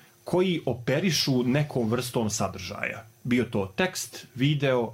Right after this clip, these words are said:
audio, kako god, je prvi na tapetu. Zato što generativna vještačka inteligencija, a pogotovo agenti,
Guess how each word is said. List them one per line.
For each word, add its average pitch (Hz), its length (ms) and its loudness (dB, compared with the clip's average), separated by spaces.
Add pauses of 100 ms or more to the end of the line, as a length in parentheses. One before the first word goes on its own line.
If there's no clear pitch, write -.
audio, 123 500 2
kako 98 280 -10
god, 147 300 0 (440)
je - 360 0
prvi 123 240 0
na 110 80 2
tapetu. 104 500 -4
Zato 127 160 -2
što - 200 -2
generativna 127 460 0
vještačka 117 440 -2
inteligencija, 110 600 -2
a - 60 -2
pogotovo 123 600 0
agenti, 127 600 -2